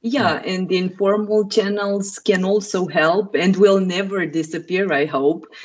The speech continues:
Speaker 1: But, uh, also thinking towards the future and having, uh, hundreds of new colleagues, imagine how wrong could that go if you only rely on the informal channels.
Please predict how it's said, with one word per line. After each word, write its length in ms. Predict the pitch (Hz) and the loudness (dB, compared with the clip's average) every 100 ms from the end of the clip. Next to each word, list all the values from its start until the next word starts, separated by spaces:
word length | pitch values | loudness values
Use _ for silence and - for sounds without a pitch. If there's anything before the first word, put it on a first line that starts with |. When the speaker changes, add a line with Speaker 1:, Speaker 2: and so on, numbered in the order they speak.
| - - | -18 -12
Speaker 1:
But, 420 | 160 180 165 147 | 0 0 0 2
uh, 120 | 180 | 2
also 500 | 175 165 202 202 226 | 4 4 4 4 2
thinking 500 | 202 220 208 202 196 | 4 0 0 -2 -2
towards 420 | 196 190 190 190 190 | 0 0 2 2 0
the 100 | 190 | -6
future 640 | - 214 202 - 160 160 151 | -2 -2 -2 0 4 4 2
and 320 | 156 165 170 | 0 0 -2
having, 640 | 160 180 175 175 180 170 147 | 0 0 0 -4 -6 -8 -4
uh, 320 | 165 165 165 | 0 2 0
hundreds 580 | 156 185 196 185 175 170 | 0 -2 -2 -2 -6 -6
of 160 | 165 160 | -10 -4
new 260 | 180 196 | 0 0
colleagues, 720 | 196 202 208 151 143 160 - | 0 0 0 2 0 0 -6
imagine 560 | 120 165 175 185 185 185 | -8 -4 -2 -2 -2 -2
how 400 | 190 180 202 180 | 2 6 4 2
wrong 520 | 180 202 208 190 190 - - | 2 4 4 2 -4 -12 -20
could 220 | - 185 165 | -6 -6 -2
that 260 | 175 156 | -2 -2
go 300 | 190 196 160 | -2 0 -2
if 240 | - 120 175 | -4 -4 -2
you 120 | 175 | -2
only 400 | 185 196 180 170 | -2 0 0 -2
rely 440 | 156 160 160 151 151 | 0 0 2 2 0
on 120 | 156 | -2
the 100 | 151 - | -4 -4
informal 580 | 160 156 151 147 139 131 | -8 -4 -4 -2 -6 -8
channels. 640 | 151 131 123 95 - - | -8 -8 -8 -12 -16 -20